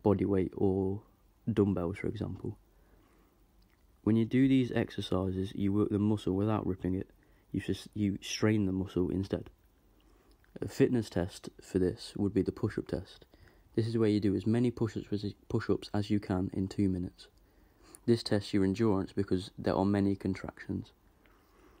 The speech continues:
This method of, tr-, of training is really important for the services because you'll, you'll be moving and exercising all day during basic training,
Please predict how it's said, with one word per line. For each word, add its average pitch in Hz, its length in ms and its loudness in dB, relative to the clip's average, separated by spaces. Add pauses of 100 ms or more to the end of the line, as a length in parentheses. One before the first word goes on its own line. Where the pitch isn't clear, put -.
(140)
This 123 180 2
method 123 320 2
of, 113 100 -2
tr-, - 180 -10 (120)
of 110 220 -2
training 92 480 0
is 95 160 -2
really 110 240 4
important 104 480 0
for - 80 -4
the 95 80 4
services 95 560 0 (1120)
because 107 220 2
you'll, 104 480 2
you'll 107 160 4
be 107 120 4
moving 110 400 6
and 98 100 2
exercising 95 760 -2
all 104 200 4
day 95 240 -4 (440)
during 95 220 4
basic 98 400 2
training, 95 400 0